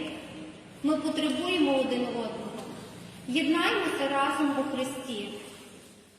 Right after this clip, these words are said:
Покажімо Його силу перед ворогом. Силу добра та світла.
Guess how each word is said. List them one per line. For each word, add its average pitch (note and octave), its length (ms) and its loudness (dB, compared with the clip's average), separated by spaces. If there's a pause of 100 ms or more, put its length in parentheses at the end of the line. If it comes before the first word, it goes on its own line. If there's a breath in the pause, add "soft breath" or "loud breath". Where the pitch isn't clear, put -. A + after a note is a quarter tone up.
(640)
Покажімо E4 640 2
Його D4 420 2
силу G4 560 -2 (120)
перед C4+ 300 2 (380)
ворогом. A3 500 2 (2000)
Силу G4+ 340 2
добра D4 280 4
та D#4 220 0
світла. B3 580 -4